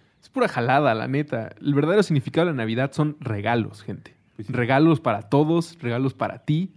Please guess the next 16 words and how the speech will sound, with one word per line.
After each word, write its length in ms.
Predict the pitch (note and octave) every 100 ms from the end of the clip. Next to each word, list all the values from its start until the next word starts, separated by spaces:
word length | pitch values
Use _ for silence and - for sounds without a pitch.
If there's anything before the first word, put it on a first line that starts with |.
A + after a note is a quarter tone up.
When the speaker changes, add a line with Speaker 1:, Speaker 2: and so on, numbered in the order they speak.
| _ _ -
Speaker 1:
Olviden 500 | B2 A#2+ D#3+ D#3+ B2+
a 100 | -
Cristo, 380 | D3 D#3 D#3 D3+
olviden 440 | C3+ C3+ C#3 A2+
a, 220 | A2 A2+ - _ _ _ -
a, 580 | A2 G#2+ G#2+ G#2 G#2 - - - - - -
¿cómo 200 | - D3+
se 100 | C#3
llama 120 | D3 C#3+
lo 80 | A#2+
que 60 |
hacen 160 | C#3 D3
los 100 | A#2+
judíos? 540 | - A#2 C3 E3 - - _ _ _ _ _ -
El, 920 | A2+ A2+ A2+ A2+ A2+ A2+ A2+ A2+ G#2 - _ _ _ _ _ _ -
eh, 960 | B2 A2+ A2 A2+ A2+ A2+ A2+ A2+ A2